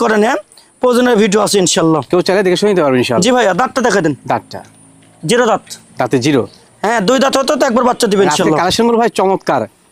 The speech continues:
Speaker 2: দুই দাঁত, আদাত।
Speaker 1: আমার কানেকশন বাছাইকৃত কানেকশন ভাই,
Speaker 2: জি,
Speaker 1: খামার
Speaker 2: জি।
Speaker 1: উপযোগী কানেক্ট করব, দর্শক নিবে, এখান থেকে বহুদিন লালন পালন করবে ভাই,
Speaker 2: এবং
Speaker 1: বাচ্চা
Speaker 2: সে
Speaker 1: পাবে।
Speaker 2: উপকৃত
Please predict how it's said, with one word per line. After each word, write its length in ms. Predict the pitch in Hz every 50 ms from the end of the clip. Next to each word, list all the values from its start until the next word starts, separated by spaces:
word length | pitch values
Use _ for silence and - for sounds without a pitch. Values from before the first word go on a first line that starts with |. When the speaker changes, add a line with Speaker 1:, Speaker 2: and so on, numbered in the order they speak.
| _ _ _ -
Speaker 2:
দুই 220 | 123 123 170 180 165
দাঁত, 260 | 170 170 170 156 - - - _ _ _ - 139 147
আদাত। 300 | 147 151 165 160 147 131 - - _ _ _ 185 180
Speaker 1:
আমার 240 | 190 220 240 262 269 262 - - - 226
কানেকশন 340 | 226 240 240 - - 269 262 226
বাছাইকৃত 400 | 240 226 - 262 262 226 247 254 254 233
কানেকশন 280 | 240 233 - - 240 240 220
ভাই, 140 | 214 196 170 147
Speaker 2:
জি, 200 | 127 - 139 151 160
Speaker 1:
খামার 200 | 180 208 233 247
Speaker 2:
জি। 60 | 240
Speaker 1:
উপযোগী 420 | 220 254 226 247 254 226 277 294 311 311 302 _ _ _ _ _ _ _ _ _ _ _ _ _ _ _ -
কানেক্ট 240 | 196 202 233 226 - -
করব, 160 | 269 262 247 269 294 320 339 349 - - 180 214
দর্শক 320 | 220 202 - - 262 269 - 262 254
নিবে, 220 | 254 226 262 285 311 330 330 - -
এখান 180 | 208 - 240 247 233 208
থেকে 200 | 262 254 220 269 285 269 208 196 294
বহুদিন 360 | 285 269 285 320 262 302 302 277
লালন 220 | 269 262 262 247 226
পালন 180 | 226 247 240 226 -
করবে 180 | 233 214 202 202 180
ভাই, 120 | 185 165 139 123 160
Speaker 2:
এবং 80 | 147 156
Speaker 1:
বাচ্চা 140 | - 208 -
Speaker 2:
সে 60 | 202
Speaker 1:
পাবে। 100 | 185 190
Speaker 2:
উপকৃত 160 | 190 160 151